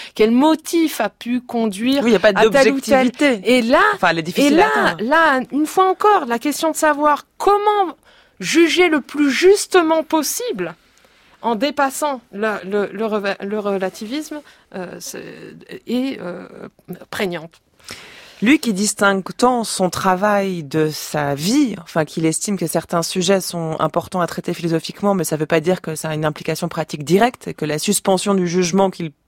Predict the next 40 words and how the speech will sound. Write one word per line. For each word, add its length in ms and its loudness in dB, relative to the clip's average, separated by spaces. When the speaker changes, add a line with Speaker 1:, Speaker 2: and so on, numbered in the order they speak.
Speaker 2:
promeut 460 2
ou 40 -8
qu'il 200 -8
explique 320 -6
dans 160 -2
ses 200 -4
essais 200 4
philosophiques, 680 0
euh, 80 4
n'implique 480 2
pas, 340 4
euh, 160 2
une, 180 0
euh, 440 4
un 140 4
lien 320 4
tout 120 -16
à 120 2
fait 120 0
chaleureux 500 2
et 40 4
amical 420 0
avec 220 0
ses 220 -2
amis. 320 2
Dans 100 2
quelle 160 4
mesure 340 4
est-ce 140 2
que 80 -2
vous 160 -4
pensez 320 -2
qu'on 160 -4
peut 140 0
être, 340 0
on 80 0
peut 120 2
être 100 -2
vraiment 420 2
humien ? 540 2